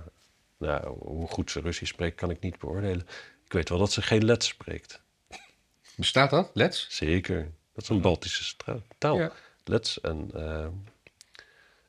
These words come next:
Speaker 1: Ests en Lets zijn Baltische sta-, talen. En voor zover die volgens mij al ergens mee verwant zijn, is het Hongaars.
Speaker 2: Ja,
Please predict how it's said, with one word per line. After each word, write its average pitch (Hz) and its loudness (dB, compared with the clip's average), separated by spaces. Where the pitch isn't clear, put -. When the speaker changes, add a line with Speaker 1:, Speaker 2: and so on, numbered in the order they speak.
Speaker 1:
Ests - 4
en 92 2
Lets - 0
zijn 87 -2
Baltische 110 -2
sta-, 120 -4
talen. 139 6
En 104 -2
voor 110 -2
zover 131 -2
die 120 -4
volgens - -4
mij 117 6
al 95 6
ergens - 2
mee 131 2
verwant 117 -2
zijn, 117 0
is 95 -6
het - -14
Hongaars. 110 -4
Speaker 2:
Ja, 120 0